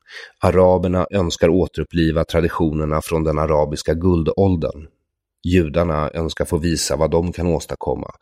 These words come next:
när de återbördas till det land där det judiska folket föddes. Inget av de två nationalidéerna kan kombineras i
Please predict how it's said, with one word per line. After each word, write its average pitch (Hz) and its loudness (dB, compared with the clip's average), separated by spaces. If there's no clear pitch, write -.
när 82 2
de 78 0
återbördas 78 0
till 80 -2
det 76 2
land 69 -2
där 73 0
det 78 -4
judiska 71 -6
folket - -4
föddes. 82 0
Inget 101 4
av 82 4
de 80 -4
två 76 -4
nationalidéerna 78 0
kan 76 -4
kombineras 80 -4
i 78 -4